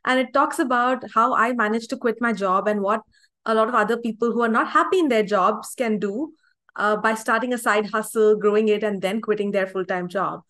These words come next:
And I also interviewed some great online entrepreneurs in the book. And the best part was the book became much more successful than what I expected, because all these people that I interviewed in the book promoted it, and it went on to become a bestseller on several charts.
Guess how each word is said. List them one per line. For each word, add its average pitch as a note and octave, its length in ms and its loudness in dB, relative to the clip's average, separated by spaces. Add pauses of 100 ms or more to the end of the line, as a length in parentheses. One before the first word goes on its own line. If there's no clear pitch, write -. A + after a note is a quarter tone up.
(200)
And B3 80 0
I C4+ 40 4
also D#4+ 220 0
interviewed C#4+ 400 0
some C#4 200 0
great A#3 200 4
online A3+ 340 2
entrepreneurs G#3 560 -2
in G#3 80 -6
the G3 80 -2
book. - 300 -8 (400)
And C#4 160 -2
the C#4 40 -2
best C#4+ 320 -2
part C#4 260 2
was C#4 380 2 (320)
the A3 100 -2
book C#4+ 260 -2
became C4 380 -2
much B3 300 -2
more B3+ 160 0
successful A3+ 520 -6
than G#3 180 -2
what G3+ 120 0
I G3+ 60 0
expected, F#3+ 600 -4 (260)
because C#4 200 -2
all C#4+ 200 2
these E4 180 -2
people C4 300 -2
that B3 200 0
I B3+ 140 2
interviewed B3+ 460 0
in A3 80 -2
the A3 80 0
book G#3 300 -2
promoted A#3+ 440 0
it, G#3 240 -4 (220)
and B3 100 0
it A#3+ 120 0
went A#3 200 0
on C4 140 2
to C4 80 0
become G#3+ 320 2 (100)
a A3+ 80 0
bestseller G#3 580 0
on G3+ 120 -2
several G3+ 320 -2
charts. G3+ 460 -2